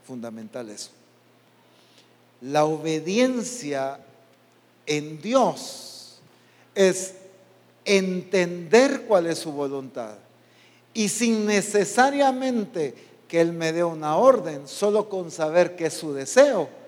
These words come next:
yo lo voy a hacer, porque soy obediente. Obediente a su voluntad significa obediente a sus deseos. No solamente, aunque lo incluye, no solamente obediente a sus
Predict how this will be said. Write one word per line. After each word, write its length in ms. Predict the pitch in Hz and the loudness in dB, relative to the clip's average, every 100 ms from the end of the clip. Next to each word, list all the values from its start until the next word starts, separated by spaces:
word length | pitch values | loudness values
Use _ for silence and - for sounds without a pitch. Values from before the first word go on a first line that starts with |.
| - - - | -20 -20 -10
yo 160 | 143 | -6
lo 120 | 135 | -6
voy 200 | 127 131 | -8 -8
a 60 | 120 | -10
hacer, 240 | - 180 - - _ _ _ _ _ _ _ _ _ _ _ _ - | -8 -8 -10 -18 _ _ _ _ _ _ _ _ _ _ _ _ -10
porque 260 | 135 131 | -10 -8
soy 200 | 127 135 | -8 -6
obediente. 640 | 123 117 113 135 139 123 107 _ _ _ _ _ - | -6 -8 -8 -8 -10 -14 -20 _ _ _ _ _ -8
Obediente 720 | 147 143 147 165 226 240 240 | -6 -2 0 2 0 2 2
a 60 | 190 | 2
su 180 | 185 | 0
voluntad 840 | 156 160 151 151 - 196 143 135 - | -2 -2 -2 -6 0 2 2 0 -6
significa 680 | - 147 143 135 196 - 143 | -10 -8 -10 -8 -10 -6 -6
obediente 600 | 135 135 139 156 151 151 | -6 -8 -6 -8 -6 -8
a 40 | |
sus 260 | - 139 113 | -8 -14 -12
deseos. 800 | 127 - 190 131 95 - - - _ _ - _ - | -12 -6 -4 -6 -10 -20 -20 -20 _ _ -20 _ -14
No 260 | 160 180 | -4 -2
solamente, 1300 | - - 233 233 233 226 214 180 165 202 247 262 - 123 | -2 2 4 8 8 6 0 -2 0 2 0 -2 -16 -18
aunque 320 | 117 - 107 | -18 -14 -10
lo 140 | 127 | -4
incluye, 640 | 170 175 151 139 143 165 - - _ _ 143 | -4 -4 -6 -4 -4 -6 -12 -20 _ _ -14
no 200 | 151 165 | -8 -6
solamente 920 | 175 175 180 175 165 175 202 196 - - | -4 -2 -4 -4 -6 -6 -4 -4 -6 -10
obediente 760 | 135 131 127 143 143 139 147 | -8 -8 -6 -6 -6 -6 -6
a 60 | 135 | -6
sus 320 | 139 139 | -8 -16